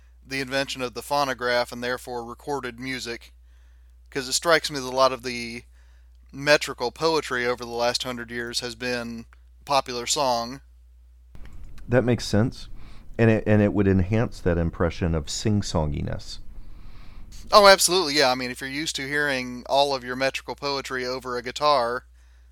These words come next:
Speaker 1: then you're gonna imagine guitars behind Longfellow.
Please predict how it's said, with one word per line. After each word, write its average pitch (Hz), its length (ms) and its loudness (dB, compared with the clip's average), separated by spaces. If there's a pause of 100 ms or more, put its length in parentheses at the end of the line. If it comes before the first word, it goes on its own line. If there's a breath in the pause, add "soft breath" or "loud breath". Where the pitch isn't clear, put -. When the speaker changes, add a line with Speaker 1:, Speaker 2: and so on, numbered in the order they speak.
(160)
Speaker 1:
then 127 340 0
you're 123 120 -8
gonna 127 280 -2
imagine 127 480 0
guitars 135 420 0
behind 127 320 -4
Longfellow. 131 640 -4